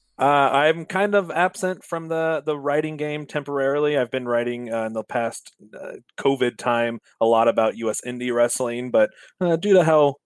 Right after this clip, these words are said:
uh, some U S indie wrestling turned out, uh, last month, I've kind of had to reevaluate my position on, on covering something. So I may jump into that. I'm, I am kind of the resident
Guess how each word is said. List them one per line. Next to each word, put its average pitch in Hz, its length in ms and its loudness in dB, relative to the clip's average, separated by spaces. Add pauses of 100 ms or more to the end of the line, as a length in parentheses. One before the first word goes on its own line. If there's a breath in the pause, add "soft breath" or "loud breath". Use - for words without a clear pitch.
uh, 135 100 2
some 139 260 0
U 131 160 4
S 123 80 2
indie 127 220 0
wrestling 120 280 0
turned 113 300 -4
out, 110 300 0 (300 soft breath)
uh, 113 200 0
last 113 360 0
month, 110 240 -4
I've 113 160 -2
kind 123 200 -4
of 117 200 -6 (200 soft breath)
had 117 160 -2
to 117 60 -2
reevaluate 104 760 -4
my 98 140 -10
position 101 420 -10
on, 95 220 -12
on 101 140 -10
covering 101 400 -6
something. 98 300 -6
So 117 120 -2
I 117 40 2
may 151 160 2
jump 127 280 -2
into 113 160 0
that. 107 160 2
I'm, 107 100 -4
I 120 140 2
am 110 140 -2
kind 110 160 -2
of 101 60 0
the 101 60 -6
resident 101 460 -4